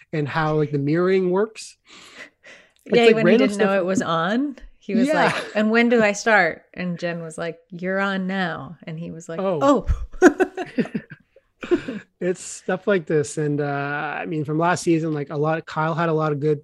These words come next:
Speaker 1: pressers. Um, obviously, there was that one where he thought he was gonna be traded, uh, at the deadline, and then he wasn't. But Freddie was up there for a lot of the other things. And, uh, obviously, we can't not talk about that, uh, Miley Cyrus,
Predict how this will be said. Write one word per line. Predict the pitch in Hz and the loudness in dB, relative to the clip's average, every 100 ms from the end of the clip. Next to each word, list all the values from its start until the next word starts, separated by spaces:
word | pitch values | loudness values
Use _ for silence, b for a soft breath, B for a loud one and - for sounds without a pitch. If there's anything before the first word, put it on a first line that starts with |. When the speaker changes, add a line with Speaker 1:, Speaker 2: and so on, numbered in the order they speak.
| - | -8
Speaker 1:
pressers. | 160 156 175 175 185 - | -8 -6 -4 -4 -6 -10
Um, | 269 143 139 135 - B - | -10 -6 -6 -6 -10 B -8
obviously, | 135 165 | -4 0
there | 147 | 2
was | 147 | 2
that | 147 | 0
one | 131 143 | -4 -4
where | 139 | -4
he | 131 - | -8 -6
thought | 147 143 | -6 -4
he | |
was | 147 | -4
gonna | 147 143 | -4 -4
be | 147 | -4
traded, | - 143 147 147 - b b | -4 -2 -2 -2 -10 b b
uh, | 147 165 | -8 -6
at | 151 | -2
the | 151 | 0
deadline, | 147 147 151 160 190 | 0 0 -2 -4 -8
and | 135 127 123 | -10 -8 -8
then | 135 | -6
he | 135 | -4
wasn't. | 127 151 147 175 208 b b - | 0 0 0 -4 -6 b b -8
But | 147 143 | -6 -4
Freddie | 165 160 180 | 0 2 4
was | 165 151 | 4 0
up | 160 - | -4 -8
there | 165 156 | -4 -4
for | 151 151 147 | -4 -4 -4
a | 151 | -2
lot | 151 147 | -4 -4
of | |
the | 143 | -4
other | 151 156 | -2 -4
things. | 143 123 127 - - | -6 -12 -14 -18 -16
And, | 160 147 147 139 | -10 -6 -6 -6
uh, | - - - | -10 -14 -2
obviously, | 170 160 - 156 | 0 0 -2 -2
we | 147 | -2
can't | - 170 160 151 B B B - | -4 -2 -2 -4 B B B -4
not | 151 147 - | -2 -2 -4
talk | 151 143 | -4 -4
about | 139 139 139 - | -6 -6 -6 -8
that, | 143 135 135 - 147 | -8 -6 -8 -12 -12
uh, | 135 135 139 147 | -12 -14 -12 -8
Miley | 139 135 | -6 -6
Cyrus, | - 143 139 139 127 - | -8 -8 -6 -6 -8 -12